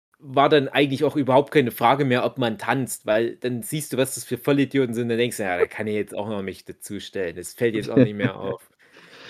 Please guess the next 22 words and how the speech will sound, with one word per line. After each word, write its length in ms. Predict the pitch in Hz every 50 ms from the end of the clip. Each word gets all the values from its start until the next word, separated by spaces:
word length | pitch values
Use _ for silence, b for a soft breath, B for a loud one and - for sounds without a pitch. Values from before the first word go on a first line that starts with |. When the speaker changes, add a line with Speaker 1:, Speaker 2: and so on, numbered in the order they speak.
| B B
Speaker 1:
Aber 220 | - 104 123 117
wenn 100 | 135 143
das 180 | 147 160 147 -
so 80 | - 151
ein 120 | 135 127
Club 240 | - - 196 202 208
ist, 180 | 190 147 -
wo 80 | 135 131
so 240 | 123 123 127 127 127
hübsche 460 | 131 135 175 185 185 - - 175 151
Menschen, 500 | 143 143 151 156 175 202 214 202 - 156
so, 180 | 123 135 135 120
ich 220 | 131 - - -
sage 280 | - - 156 143 156 160
immer, 160 | 151 143 131
die 100 | 117 117
Baumarktbos 1160 | - - 123 127 165 202 - 180 160 160 151 - - _ _ - 165 170 175 175 175 175 - -
um 320 | - - 143 135 135 123
die 420 | 123 123 123 120 123 123 120 117 - b b b b
Speaker 2:
Mhm. 160 | - 117 113
Speaker 1:
Cheerleaderinnen 920 | 110 - - 185 196 190 185 165 156 143 123 143 143 147 147 139 139 135 127
buhlen, 500 | - 151 147 147 156 156 170 180 202